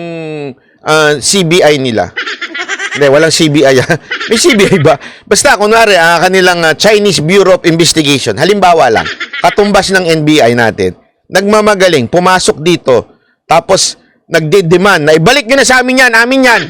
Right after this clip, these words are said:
Pipicture namin." Di ba nakakabwisit yun?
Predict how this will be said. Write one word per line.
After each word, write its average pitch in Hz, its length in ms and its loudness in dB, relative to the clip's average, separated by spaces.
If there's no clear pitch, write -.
Pipicture 262 560 0
namin." 247 400 0
Di 262 160 -6
ba 480 80 2
nakakabwisit 175 800 -2
yun? 107 320 -4